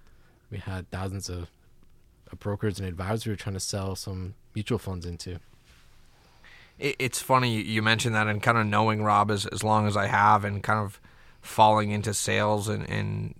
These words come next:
Speaker 2: uh, maybe not the same path, but both being here. Um, a qu-, a question I have for you, Rob, is, like, when you were, now that you've been in sales, you've been in the sales role for a long period of time, you know, a good period of time.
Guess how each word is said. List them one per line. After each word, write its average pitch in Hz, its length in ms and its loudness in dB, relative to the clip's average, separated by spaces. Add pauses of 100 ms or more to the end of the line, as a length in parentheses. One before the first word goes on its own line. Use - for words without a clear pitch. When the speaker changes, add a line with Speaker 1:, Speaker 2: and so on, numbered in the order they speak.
Speaker 2:
uh, - 120 -8 (260)
maybe 139 640 2
not 127 160 6
the 110 80 -4
same 107 380 -2 (320)
path, 117 500 6
but 107 180 0 (360)
both 120 280 2
being 117 280 2
here. 101 400 -2 (420)
Um, 104 540 4
a 120 80 0
qu-, - 240 -8
a 131 80 -4
question - 360 4
I 120 120 8
have 120 240 8
for 107 120 -4
you, 104 100 -2
Rob, 101 200 4
is, 104 140 -2
like, 110 200 -2 (280)
when 120 260 0
you 160 180 2
were, 143 300 8
now 123 320 6
that 139 100 2
you've 113 200 -4
been 117 100 2
in 113 140 0
sales, 110 320 -2
you've 104 100 -8
been 107 160 -4
in 104 60 -6
the 107 60 -8
sales 107 340 -6
role 107 160 -4
for 110 160 -4
a 107 40 -4
long 104 240 -4
period 107 220 -10
of 107 80 -8
time, - 260 -8
you 107 120 -8
know, 104 160 -6
a - 20 -8
good 110 320 -8 (220)
period 110 260 -4
of 107 80 -8
time. 113 580 0